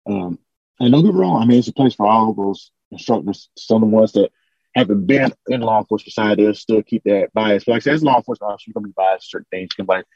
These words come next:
like, "Okay, they should have, you know, did this and that." That's just part of being a law enforcement. You gotta have both sides. But I think having that realistic teacher that can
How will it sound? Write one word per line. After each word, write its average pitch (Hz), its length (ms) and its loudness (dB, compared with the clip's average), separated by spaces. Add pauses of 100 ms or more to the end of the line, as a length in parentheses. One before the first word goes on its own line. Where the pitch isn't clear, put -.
(280)
like, 104 100 4
"Okay, 101 160 2
they 101 80 4
should 101 180 2
have, 98 140 2
you 98 60 -2
know, 95 140 2
did 101 200 2
this 98 220 0
and 85 100 -4
that." 95 260 -2
That's 95 140 -2
just 92 220 -8 (120)
part 104 160 0
of 85 60 -10 (180)
being 98 140 2
a - 20 4
law 101 140 4
enforcement. - 420 -4 (380)
You 110 100 4
gotta 113 160 4
have 107 140 2
both 107 160 2
sides. 107 280 2
But 131 240 2 (180)
I 98 60 -10
think 107 220 -6
having 101 160 -2
that 98 80 0
realistic 101 460 -6
teacher 107 380 2 (100)
that 98 180 2
can 92 160 -2